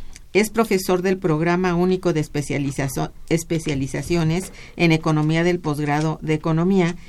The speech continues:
y participa en los proyectos de investigación Nuevo Patrón Migratorio después de la crisis y la competencia global por los talentos, coordinado por la doctora Ana María Aragonés,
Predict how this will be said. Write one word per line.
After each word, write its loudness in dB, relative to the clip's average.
y 4
participa 0
en 2
los 0
proyectos 2
de 0
investigación 0
Nuevo 4
Patrón 2
Migratorio 2
después 0
de 4
la 0
crisis 0
y 6
la 6
competencia -2
global 0
por 0
los 0
talentos, -2
coordinado 4
por 0
la 0
doctora -2
Ana 0
María -2
Aragonés, 0